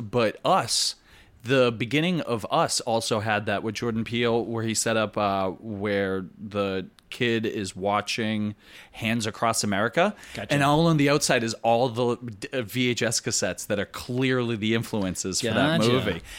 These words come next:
Speaker 1: And they were, they came out at su-, such close time. I was like, "How did they both get that exact same setup?" Um, but yeah, no, I know exactly what you're talking about. It's, it's a,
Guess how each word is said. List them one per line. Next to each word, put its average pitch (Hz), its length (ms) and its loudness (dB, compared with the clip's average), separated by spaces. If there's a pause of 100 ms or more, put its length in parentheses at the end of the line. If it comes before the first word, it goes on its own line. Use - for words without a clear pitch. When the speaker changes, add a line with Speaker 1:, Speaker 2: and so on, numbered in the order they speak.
(160)
Speaker 1:
And 160 160 2
they 156 80 6
were, 139 160 4
they 117 460 -2
came 175 260 -2
out 156 220 2
at 95 180 -4
su-, 120 400 -2
such - 300 -2
close 117 200 -2
time. 151 160 -4
I 113 60 0
was 98 140 -2
like, 95 100 -6
"How 156 240 -2
did 208 140 0
they 185 100 4
both 123 340 0
get - 200 0
that 110 160 0
exact 110 680 -4
same 107 300 -2
setup?" 95 420 -2 (880)
Um, 80 560 -6
but 123 120 2
yeah, 131 200 4
no, 123 120 4
I 101 100 6
know 104 140 4
exactly 104 360 -2
what 90 40 -2
you're 95 80 0
talking 95 300 -4
about. 82 160 -4
It's, - 360 -8 (200)
it's - 160 -8
a, 98 80 -2